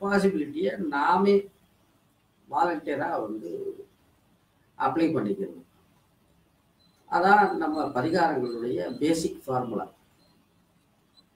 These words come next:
இப்ப அவர் வந்து, அஹ், இந்த ஆகாஷிக்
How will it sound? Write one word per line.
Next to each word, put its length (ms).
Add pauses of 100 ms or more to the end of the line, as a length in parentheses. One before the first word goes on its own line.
(380)
இப்ப 160 (200)
அவர் 220
வந்து, 360 (2000)
அஹ், 340
இந்த 180 (240)
ஆகாஷிக் 480